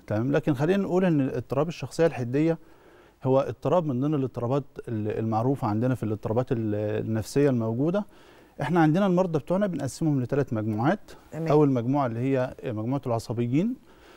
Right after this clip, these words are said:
Speaker 1: ودول الناس اللي بيكون عندهم مشاكل القلق او الخوف او التوتر، وبيجوا لنا العياده عشان يشتكوا من المشاكل دي.
Speaker 2: هو في حد في البلد مش عصبي؟
Speaker 1: <laughs>
Speaker 2: <laughs> ها يا جماعه، في حد عندكم مش عصبي؟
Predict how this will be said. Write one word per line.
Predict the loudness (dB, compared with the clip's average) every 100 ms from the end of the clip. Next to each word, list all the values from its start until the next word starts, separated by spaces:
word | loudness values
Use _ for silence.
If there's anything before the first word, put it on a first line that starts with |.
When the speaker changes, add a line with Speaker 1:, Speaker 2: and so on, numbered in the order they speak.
| -20 -20 -4
Speaker 1:
ودول | 0 2
الناس | 2 2
اللي | 0
بيكون | 2 2
عندهم | 2 4 2
مشاكل | 2 -2 -2 0
القلق | 2 0 0
او | -2
الخوف | -2 -2 -2
او | -2 -4
التوتر، | -2 -2 0 -2 -4 -6 -20 -16 -8
وبيجوا | -2 0 2
لنا | 2
العياده | 2 2 0
عشان | 0 -2
يشتكوا | -2 -2 0
من | 0
المشاكل | 0 -2 -4 -4
دي. | -6 -10 -14 -2
Speaker 2:
هو | -2
في | -2
حد | -4 -2 -2 -2
في | -2
البلد | -2 2 0
مش | 0 -2
عصبي؟ | -2 -2 0 0 0 0 2 4 4
Speaker 1:
<laughs> | 2 4 2 2 -2
Speaker 2:
<laughs> | 0 -4 -2 -4 0
ها | 0
يا |
جماعه، | 0 0 2 0
في | 0 -4
حد | -2 0 2
عندكم | 2 0 -2 0
مش | 0 2
عصبي؟ | 0 0 -2 -2